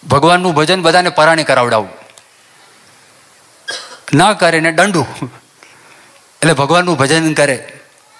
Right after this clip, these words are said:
મહારાજ હસ્યા. એટલે પછી ગોપાળાનંદ સ્વામીને પૂછ્યું કે, "સ્વામી,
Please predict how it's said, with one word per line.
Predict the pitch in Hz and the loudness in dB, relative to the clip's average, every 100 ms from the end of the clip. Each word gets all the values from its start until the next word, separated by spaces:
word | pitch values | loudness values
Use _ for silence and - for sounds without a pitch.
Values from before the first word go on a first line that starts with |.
| - - _ - - - | -20 -20 _ -20 -20 -4
મહારાજ | 123 139 160 | 0 2 0
હસ્યા. | 131 120 190 127 123 - - - _ _ - - - _ _ - | 0 0 2 0 -2 -10 -20 -20 _ _ -20 -20 -20 _ _ -4
એટલે | 135 | -2
પછી | 143 165 | 0 -2
ગોપાળાનંદ | 131 156 151 160 156 147 | 0 0 2 0 -2 -2
સ્વામીને | 147 143 | -2 -2
પૂછ્યું | 139 135 147 | -6 -6 -6
કે, | 139 131 120 | -2 0 0
"સ્વામી, | 120 127 147 | 0 -2 -2